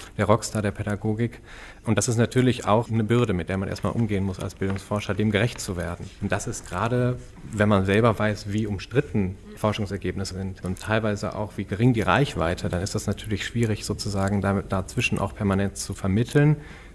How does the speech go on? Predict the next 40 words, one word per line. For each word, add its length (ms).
Die 80
Lust 460
des 140
öffentlichen 380
Diskurses 560
an 100
ganz 240
klaren 440
Aussagen, 640
die 100
Grundschule 420
ist 160
gescheitert, 760
nur 340
die 80
Gemeinschaftsschule 1040
wird 160
für 100
Chancengleichheit 1000
sorgen 460
und 160
so 100
weiter, 400
die 80
ist 80
sozusagen 580
sehr 160
stark 300
vorhanden 580
und 160
dem 180
immer 340
zu 140
begegnen, 640
das 140
ist 100
gar 100
nicht 140
so 100
leicht. 360